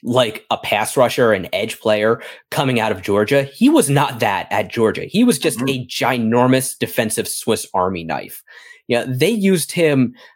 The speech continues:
Speaker 1: as a slot defender almost as often as they used him as a pass rusher
Speaker 2: True.
Speaker 1: back in college.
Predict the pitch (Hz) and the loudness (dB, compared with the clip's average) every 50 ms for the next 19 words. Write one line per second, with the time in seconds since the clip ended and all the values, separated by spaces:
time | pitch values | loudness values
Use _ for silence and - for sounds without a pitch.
0 | _ - 147 135 123 98 85 - - - 117 113 - - - - 113 - - 120 | _ -2 -2 0 0 -2 -2 -4 -4 -2 0 2 2 2 0 -2 -2 0 0 0
1 | 98 90 87 80 85 101 135 139 131 131 123 - 123 117 123 110 107 - 135 127 | 0 0 0 2 2 4 4 4 4 2 2 0 0 0 2 2 2 2 2 0
2 | 117 - 135 117 113 117 120 110 - - 131 110 107 110 107 - - - - 113 | 0 0 0 0 0 0 -2 -2 -2 0 0 0 0 0 -4 -6 -8 -4 -2 0
3 | 110 104 - - - 82 - - - - - - _ _ _ _ _ - - 139 | 0 0 -2 -4 -6 -6 -6 -8 -10 -10 -12 -16 _ _ _ _ _ -2 2 2
4 | 151 151 - _ _ _ _ _ _ _ _ - 101 92 - - 92 - - 107 | 2 2 0 _ _ _ _ _ _ _ _ 0 0 0 -2 -6 -6 -2 0 0
5 | 92 82 - - - - | 0 0 -2 -8 -12 -14